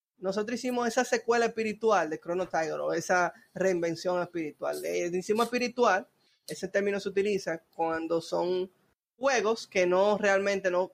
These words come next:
no tienen una relación de parte legal o de parte de los programadores con... Están muy inspirados en otro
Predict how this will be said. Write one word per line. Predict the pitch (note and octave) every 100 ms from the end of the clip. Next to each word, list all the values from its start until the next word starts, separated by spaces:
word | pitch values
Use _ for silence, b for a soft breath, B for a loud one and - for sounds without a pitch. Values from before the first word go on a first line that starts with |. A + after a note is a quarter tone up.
| _
no | F3+ F3+
tienen | G3+ G3+ G3 F#3+
una | G3 G3
relación | G3 F#3 F3+ G#3 F#3+ E3+
de | D#3
parte | D3+ D3+ F3 E3 D#3+ D3+
legal | D#3 D#3 F#3+ A3+ A3 F#3+
o | E3+
de | D#3+
parte | E3 E3
de | F3+
los | F3
programadores | F3 E3+ E3+ F3 E3 D#3
con... | D#3 D3+ D#3 _ _ _ _ _
Están | A3+ B3+
muy | C#4 F4
inspirados | - C#4+ C4+ C4
en | C4+
otro | D#4 C#4+ C4+ F#4+